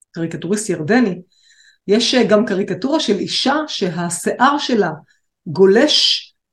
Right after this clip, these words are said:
ומחזיק בידו, אה, פטיש ששובר את הפסל של האייתולות, אם אנחנו זוכרים את השבירה של הפסלים של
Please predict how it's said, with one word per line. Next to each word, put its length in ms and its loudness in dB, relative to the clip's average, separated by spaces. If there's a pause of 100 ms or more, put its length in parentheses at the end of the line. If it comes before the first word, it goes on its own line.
(120)
ומחזיק 720 -2
בידו, 640 4
אה, 120 -8 (140)
פטיש 680 2 (360)
ששובר 840 2
את 120 -2
הפסל 640 2 (560)
של 300 2
האייתולות, 800 2
אם 100 -6
אנחנו 160 -6
זוכרים 260 -10
את 120 -8
השבירה 720 -2
של 180 0
הפסלים 680 2
של 220 -4